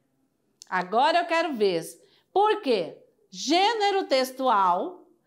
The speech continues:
não é tipologia textual. Tipo de texto é, é uma coisa e gênero textual é outra. Lembra da aula? Pois é. Mas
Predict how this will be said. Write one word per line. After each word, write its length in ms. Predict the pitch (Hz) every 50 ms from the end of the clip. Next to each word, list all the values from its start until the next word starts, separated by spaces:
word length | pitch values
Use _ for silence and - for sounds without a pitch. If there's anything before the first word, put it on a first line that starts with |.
| _ _ _ _
não 880 | - 330 381 381 381 370 370 370 381 392 403 415 440 494 494 480 453 440
é 520 | 339 294 294 277 277 294 320 349 349 - - _ _ _ _ _ _ _
tipologia 1200 | - - 339 392 403 415 427 349 - - - 349 330 330 330 294 285 277 277 277 269 311 330 349
textual. 840 | 349 349 339 349 339 - 359 349 330 285 247 220 202 202 208 - - _ _ _ _ _ _
Tipo 480 | - - 349 403 440 453 453 453 247 226
de 160 | 254 294 302
texto 460 | 302 - 226 220 226 220 220 - 233
é, 340 | 226 226 262 247 262 185 202
é 40 | 196
uma 220 | 190 196 220 -
coisa 460 | - - 285 302 339 349 359 381 392 392 - - _ -
e 140 | 359 359 339
gênero 540 | 277 240 277 269 269 262 262 285 302 330 311
textual 520 | - 277 269 269 277 - 226 208 208 233
é 100 | 285 339
outra. 400 | 339 311 277 240 208 165 208 190
Lembra 380 | 190 214 269 311 311 294 285 254
da 100 | 254 240
aula? 520 | 254 277 330 339 370 381 392 - - - _ _ _ _ _ _ _ _ -
Pois 280 | 247 269 285 277 220
é. 200 | 196 160 139 - - - _ _ _ _ _ _ _ _
Mas 680 | - 220 254 311 330 349 381 403 339 - - - - -